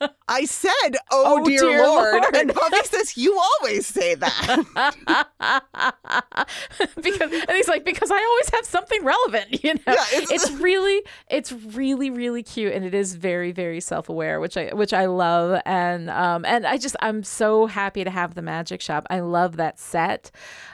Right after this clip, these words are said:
Speaker 1: Um, I love the back room, you know, where he and Buffy train. I love
Speaker 2: Mm-hmm.
Speaker 1: the, the whole sp-, I love the stairway that goes up to the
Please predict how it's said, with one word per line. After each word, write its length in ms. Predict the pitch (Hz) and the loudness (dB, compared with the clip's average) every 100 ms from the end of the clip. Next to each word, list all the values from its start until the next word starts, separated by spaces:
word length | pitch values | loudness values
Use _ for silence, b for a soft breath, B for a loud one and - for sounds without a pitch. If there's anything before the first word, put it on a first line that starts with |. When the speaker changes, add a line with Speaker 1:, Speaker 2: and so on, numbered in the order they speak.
| - | -2
Speaker 1:
Um, 360 | 202 190 185 | 2 2 2
I 100 | - | 2
love 260 | 208 208 190 | 2 2 2
the 80 | 202 | 0
back 300 | 180 175 - | 2 0 -2
room, 540 | 175 175 175 202 214 _ | -6 -6 -6 -8 -10 _
you 160 | 196 | -6
know, 160 | 185 175 | -2 0
where 100 | 175 | -2
he 200 | 180 175 | -2 -4
and 120 | 165 | -2
Buffy 400 | 175 185 202 190 | 0 0 -2 -6
train. 760 | 190 - 202 185 190 196 202 208 180 | -8 -6 -4 -2 -2 -4 -6 -6 -4
I 120 | 180 | -2
love 440 | 175 175 175 175 | 0 0 0 -2
Speaker 2:
Mm-hmm. 140 | 226 170 | -6 -2
Speaker 1:
the, 520 | 170 165 160 160 76 | 0 2 2 0 -6
the 180 | 190 175 | -2 -2
whole 300 | - 196 185 | -2 -2 -2
sp-, 160 | - - | -4 -2
I 100 | 185 | 0
love 420 | 185 226 247 185 | 0 0 0 -2
the 220 | 190 175 180 | -6 -6 -6
stairway 920 | - - - 233 226 226 220 220 214 | -8 -6 -2 0 2 2 2 0 0
that 160 | 196 - | -4 -6
goes 280 | 196 202 | -6 -2
up 160 | 196 - | -4 -4
to 120 | - | -10
the 140 | 170 | -10